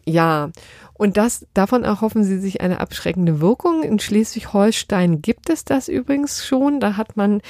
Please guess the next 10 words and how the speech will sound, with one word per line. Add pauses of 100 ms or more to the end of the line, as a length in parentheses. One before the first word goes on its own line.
(200)
tatsächlich (380)
<laughs>
schon
Erfolge
damit (640)
erzielt.
Offensichtlich
wurde
das,
äh,